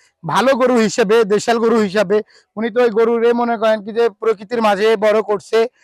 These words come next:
আপনার যেমন গৃহস্থী যেভাবে গরু লালন পালন করে, সেইভাবে লালন পালন করছে। তো খামারিদের,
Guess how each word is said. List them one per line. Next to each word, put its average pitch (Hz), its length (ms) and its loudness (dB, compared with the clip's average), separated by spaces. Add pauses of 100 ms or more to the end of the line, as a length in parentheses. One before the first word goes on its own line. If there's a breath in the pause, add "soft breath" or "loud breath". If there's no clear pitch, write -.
(180)
আপনার 208 540 0
যেমন 208 280 0
গৃহস্থী 208 380 -4
যেভাবে 220 300 0
গরু 208 280 0
লালন 214 300 0
পালন 214 260 -2
করে, 214 280 -2 (300)
সেইভাবে 233 400 0
লালন 220 280 0
পালন 214 280 -2
করছে। 160 360 -10 (280)
তো 226 80 0
খামারিদের, 254 580 0